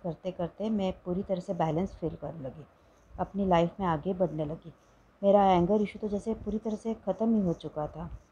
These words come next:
मेरे घर वालों को मुझ में change महसूस होने लगा। मुझे बात-बात पे गुस्सा आता था। पूरी तरह से मैम ने मुझे change कर दिया। उनके charges भी बहुत reasonable है। मैं एक housewife हूँ, money problem मुझे हमेशा रहती है।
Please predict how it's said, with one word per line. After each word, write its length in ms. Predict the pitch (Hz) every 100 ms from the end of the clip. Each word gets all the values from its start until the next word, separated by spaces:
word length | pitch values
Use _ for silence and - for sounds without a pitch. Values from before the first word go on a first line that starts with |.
| _ -
मेरे 180 | 196 185
घर 220 | 175 180
वालों 280 | 190 185 190
को 120 | 190
मुझ 240 | 208 185 180
में 80 |
change 320 | 175 165 170 170
महसूस 460 | 147 151 160 - 175
होने 200 | 160 143
लगा। 340 | 139 131 156 - _ _ _ _ _ _ - _ _ -
मुझे 180 | 214 185
बात-बात 500 | 180 170 175 170 -
पे 80 | 175
गुस्सा 480 | 156 151 - 175
आता 200 | 156 -
था। 260 | 139 - - _
पूरी 200 | 220 226
तरह 260 | 226 190 196
से 180 | 196 202
मैम 260 | 190 170
ने 120 | 165 165
मुझे 200 | 160 165
change 340 | - 147 147
कर 180 | - 143
दिया। 360 | 147 147 151 - _ - - _ _ - _ _ _ _ -
उनके 300 | 202 - 196
charges 560 | - 190 175 175 226
भी 80 | 226
बहुत 320 | 196 180 226
reasonable 580 | 233 170 151 170 165 156
है। 140 | 160 151 - -
मैं 80 | 202
एक 160 | 214 202
housewife 760 | 170 165 170 170 196 202 -
हूँ, 140 | 147 - -
money 200 | 165 180
problem 360 | 185 170 190
मुझे 240 | 185 175 180
हमेशा 380 | 170 185 208
रहती 300 | 175 147 -
है। 240 | 143 -